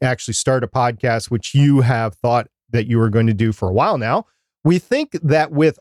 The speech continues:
all the time at home, you'll have a real good opportunity to refine your craft more than somebody usually would when they're launching a podcast.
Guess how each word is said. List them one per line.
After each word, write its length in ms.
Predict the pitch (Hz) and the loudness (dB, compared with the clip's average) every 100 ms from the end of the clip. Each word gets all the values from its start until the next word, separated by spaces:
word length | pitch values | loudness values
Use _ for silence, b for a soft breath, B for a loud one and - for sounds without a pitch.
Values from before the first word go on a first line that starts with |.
| - | -2
all 280 | 156 208 202 | 2 4 2
the 160 | 160 151 | 0 -2
time 280 | 143 131 | 0 0
at 120 | 143 131 | 0 0
home, 480 | 120 107 107 110 - | 2 2 0 -2 -2
you'll 200 | 127 127 | 0 2
have 160 | 139 123 | 2 0
a 40 | |
real 260 | 127 143 143 | 0 2 2
good 220 | 131 131 | 2 0
opportunity 680 | 127 - - 127 120 120 120 | 0 -4 -4 0 2 2 2
to 120 | 101 | 0
refine 520 | 95 98 - 151 156 | -2 -2 -2 0 0
your 100 | 151 | -2
craft 420 | 135 151 135 131 - | -4 -2 -2 -2 -2
more 300 | 135 135 127 | 0 2 2
than 160 | 113 | 0
somebody 320 | - 170 160 147 | -2 0 0 2
usually 400 | 143 165 156 160 | 4 4 2 0
would 420 | 123 123 117 110 | 2 2 0 0
when 140 | 113 | 0
they're 180 | 113 113 | 2 2
launching 340 | 101 92 101 | 2 0 -6
a 60 | 104 | -8
podcast. 720 | 113 127 123 - 90 - - | -4 -2 -2 -8 -10 -8 -12